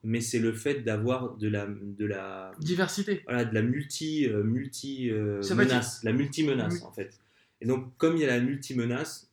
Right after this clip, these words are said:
Speaker 1: on peut, on peut pas couvrir tout le monde à deux. C'est pas possible. Alors là, le, le, le, toute la question, c'est de savoir si, euh, si, euh, Spencer Ware, qui remplace, euh, euh, qui va reprendre sa place en, en tant que running back, euh, titulaire.
Speaker 2: En deux mille seize, il avait couru neuf cent vingt et un yards.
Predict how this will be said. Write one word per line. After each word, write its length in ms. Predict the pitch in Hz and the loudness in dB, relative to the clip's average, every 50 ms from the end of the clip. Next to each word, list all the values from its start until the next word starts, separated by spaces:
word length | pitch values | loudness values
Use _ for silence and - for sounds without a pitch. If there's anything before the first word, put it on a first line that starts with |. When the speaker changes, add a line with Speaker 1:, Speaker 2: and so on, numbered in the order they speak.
| _ | _
Speaker 1:
on 120 | - 120 117 | -4 -4 -2
peut, 260 | - 131 123 113 - - | 0 0 0 0 -2 -4
on 120 | 123 123 110 | -2 -2 0
peut 160 | 120 110 107 | 0 0 2
pas 120 | 156 151 | 2 2
couvrir 360 | 147 - - 127 120 127 123 | 2 0 -2 -4 -4 -4 -4
tout 100 | - - | -4 -4
le 60 | 127 127 | -4 -2
monde 160 | 127 120 120 | -2 0 0
à 60 | 110 | 0
deux. 180 | 113 120 107 101 - - - | 0 0 -2 -2 -6 -12 -20
C'est 160 | - - - | -20 -14 -10
pas 100 | - 101 | -8 -6
possible. 400 | 104 110 110 107 - 117 104 107 - _ _ _ _ _ _ _ _ _ _ _ _ - | -4 -4 -4 -4 -4 -8 -8 -10 -12 _ _ _ _ _ _ _ _ _ _ _ _ -6
Alors 200 | - 107 107 110 | -4 -2 2 2
là, 200 | 110 123 131 139 | 4 4 4 4
le, 100 | 139 131 | 4 4
le, 400 | 123 110 127 117 113 110 107 107 | 4 2 0 0 0 2 2 2
le, 160 | 107 107 107 107 | 2 2 0 -2
toute 180 | - - - 135 | -4 -4 0 0
la 80 | 120 | 0
question, 440 | 113 117 123 117 - - 175 185 175 | 2 2 0 0 0 0 0 2 0
c'est 200 | 160 - - 117 | 0 -2 -4 -4
de 60 | 107 | -2
savoir 360 | 110 120 110 113 131 143 139 | 2 2 4 4 4 2 2
si, 340 | 139 - - - 123 113 110 | 0 -4 -4 -4 -2 0 2
euh, 320 | 107 104 104 101 101 98 98 | 2 2 2 0 -2 -4 -4
si, 540 | 101 - - - - 127 127 123 117 113 | -6 -6 -6 -6 -6 -4 -4 -2 0 0
euh, 360 | 107 104 101 98 98 98 95 98 | 0 0 0 0 -2 -4 -4 -8
Spencer 460 | 101 - - 120 117 117 117 123 110 | -4 0 0 0 2 2 2 0 2
Ware, 280 | 113 123 127 127 123 123 | 4 2 2 2 0 -6
qui 600 | - - - 117 120 120 123 120 120 113 107 107 107 - _ _ _ _ _ - | -14 -14 -10 -8 -6 -4 -4 -4 -4 -6 -6 -8 -10 -16 _ _ _ _ _ -20
remplace, 680 | 117 - - 113 113 107 123 123 123 123 117 - - - | -14 -6 -4 -4 -2 2 2 4 4 2 2 -2 -4 -4
euh, 520 | 101 98 98 98 95 95 95 92 92 95 - - - _ - | -4 -4 -4 -4 -4 -6 -8 -8 -8 -10 -12 -12 -16 _ -14
euh, 200 | 101 98 95 90 87 - - _ | -12 -12 -12 -12 -14 -18 -20 _
qui 100 | - - | -18 -14
va 120 | 92 90 | -12 -4
reprendre 400 | 95 113 120 120 - - 131 127 | 0 2 2 2 0 -2 -2 -2
sa 160 | 123 - 120 113 | -2 -2 -4 -2
place 340 | - 127 120 120 113 - | 0 0 0 0 -2 -6
en, 120 | 101 98 98 | -8 -8 -8
en 200 | 95 95 98 98 | -6 -8 -8 -8
tant 200 | - - 107 104 | -6 -6 -4 -4
que 120 | 104 107 | -4 -4
running 340 | 104 98 101 101 104 104 104 | -4 -4 -2 -2 -2 -2 0
back, 260 | 107 101 101 101 - 101 | -2 -2 -4 -6 -8 -10
euh, 100 | 92 90 | -10 -10
titulaire. 540 | - - - - - 110 127 156 165 160 - | -12 -16 -14 -8 -2 0 0 0 0 -2 -2
Speaker 2:
En 120 | - 175 165 | -2 0 4
deux 100 | 156 190 | 6 6
mille 160 | 196 202 196 | 6 6 6
seize, 220 | - 233 240 233 | 4 4 2 4
il 80 | 208 175 | 4 4
avait 180 | 160 147 160 | 4 4 2
couru 260 | 151 - 175 175 175 175 | 0 0 0 2 4 4
neuf 200 | 175 190 180 - | 4 4 4 4
cent 100 | 202 185 | 2 2
vingt 140 | 185 175 180 | 2 2 0
et 40 | 175 | -2
un 60 | 165 151 | -2 -2
yards. 240 | 143 143 139 143 | -2 -4 -6 -10